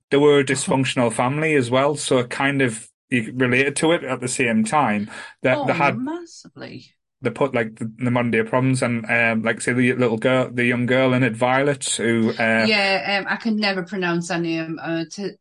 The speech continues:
Speaker 2: Thaisa Farmiga, um,
Speaker 1: Mm-hmm.
Speaker 2: the
Speaker 1: Mm-hmm.
Speaker 2: sister of Vera Farmiga.
Speaker 1: Mm-hmm. Yes, but she is one of the standouts in, like, the first season.
Speaker 2: She is in anything she does.
Speaker 1: Mm-hmm.
Speaker 2: That girl, like, the nun is shit,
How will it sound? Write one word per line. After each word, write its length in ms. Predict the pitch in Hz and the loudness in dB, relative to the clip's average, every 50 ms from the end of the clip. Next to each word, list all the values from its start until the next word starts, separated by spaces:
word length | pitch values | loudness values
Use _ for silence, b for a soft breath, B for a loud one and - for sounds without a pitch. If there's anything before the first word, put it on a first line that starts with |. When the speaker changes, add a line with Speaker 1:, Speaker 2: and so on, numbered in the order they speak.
| _ _ - | _ _ -12
Speaker 2:
Thaisa 640 | - 202 202 208 214 220 202 - - 220 202 196 202 196 - | -8 -4 -4 -2 -2 -4 -6 -6 -6 -4 -2 -2 -4 -4 -4
Farmiga, 800 | - 202 190 190 190 190 185 180 165 170 147 143 143 143 143 - _ - | -2 0 0 0 0 -2 -4 -4 -4 -4 -2 -2 -4 -6 -8 -12 _ -8
um, 260 | 170 165 160 160 160 | -6 -6 -4 -4 -2
Speaker 1:
Mm-hmm. 280 | 147 131 127 120 - 156 147 - _ _ _ _ - | 0 0 0 0 -4 -8 -12 -18 _ _ _ _ -10
Speaker 2:
the 120 | 165 175 | -6 -6
Speaker 1:
Mm-hmm. 160 | 170 123 123 110 | -4 -4 -4 -4
Speaker 2:
sister 440 | 110 254 - - - 208 196 - - | -6 -6 -8 -8 -6 -8 -8 -6 -4
of 280 | 190 196 202 196 185 175 | -4 -4 -4 -4 -4 -4
Vera 460 | 226 349 453 311 196 151 - - - _ - | -4 -2 -2 0 -2 -4 -4 -8 -12 _ -16
Farmiga. 300 | 151 139 135 127 127 127 | -14 -12 -12 -10 -8 -6
Speaker 1:
Mm-hmm. 180 | 127 117 110 - - _ _ _ _ - | -6 -6 -6 -8 -12 _ _ _ _ -4
Yes, 220 | 107 107 110 - | -2 -2 -2 -4
but 200 | - - 127 117 | -4 -4 -4 -2
she 220 | - - - 151 147 | -2 0 0 2 2
is 140 | 135 123 123 | 2 2 2
one 140 | 127 123 117 | 0 0 2
of 40 | 110 | 2
the 60 | 110 | 0
standouts 640 | 110 - 135 123 120 120 113 120 120 127 127 - - | 0 0 -2 -2 0 0 2 2 2 0 0 -2 -4
in, 220 | 123 117 113 110 | -2 0 0 2
like, 180 | 110 110 107 107 | 2 2 0 -2
the 80 | 110 107 | -4 -4
first 360 | - - 113 107 107 107 - | -2 0 0 0 0 0 0
season. 500 | 123 117 117 110 104 101 98 98 92 - B B B B B B B _ _ _ _ _ _ _ _ _ _ | 0 0 0 0 0 -2 -4 -6 -8 -12 B B B B B B B _ _ _ _ _ _ _ _ _ _
Speaker 2:
She 260 | - - - 170 165 180 | -18 -14 -12 -8 -8 -8
is 100 | 202 202 | -6 -6
in 140 | 190 160 | -8 -8
anything 460 | - 135 135 143 143 - - 185 185 175 | -8 -8 -10 -12 -12 -10 -8 -6 -6 -6
she 140 | 175 175 | -6 -8
does. 520 | 170 175 175 175 170 170 - - - - _ _ _ _ _ - | -6 -4 -4 -4 -4 -4 -6 -8 -10 -12 _ _ _ _ _ -2
Speaker 1:
Mm-hmm. 140 | 143 139 127 | 0 2 2
Speaker 2:
That 220 | 127 185 180 113 | 2 2 0 -2
girl, 260 | - 185 175 180 185 | -2 0 2 2 2
like, 220 | 180 151 156 170 170 | 2 2 0 0 -2
the 160 | 170 165 180 185 | -6 -4 -4 -2
nun 380 | 185 185 196 208 208 185 165 | -2 -2 -2 0 0 -2 -2
is 160 | 156 143 147 143 | -2 -4 -6 -6
shit, 640 | 143 - - - 208 160 143 131 127 - - - | -6 -6 -6 -6 -4 -6 -6 -8 -8 -12 -12 -14